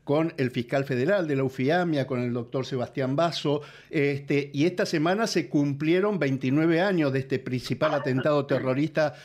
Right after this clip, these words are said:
que sufrió nuestro país a las sedes de la daya y la amia.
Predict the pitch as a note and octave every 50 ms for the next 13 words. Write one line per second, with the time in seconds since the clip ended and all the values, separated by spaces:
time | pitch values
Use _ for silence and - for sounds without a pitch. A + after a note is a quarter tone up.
0 | - - - - B2+ A2+ - C#3+ B2+ - - C#3+ D3 D3+ D3 C#3 C#3 C#3 C#3 C3
1 | B2+ - C3+ B2+ A#2+ - B2 B2+ C#3 D3+ E3+ - D#3 C3+ C3 A#2+ - - C#3 C3+
2 | B2+ B2+ C3 B2 B2 A#2+ B2+ C#3 C#3 C#3 C#3 C#3 C3+ C3 B2+ - - C#3 C3 B2+
3 | C3 C3 C3 A#2+ A#2 A2+ A2+ A2+ A2 A2 -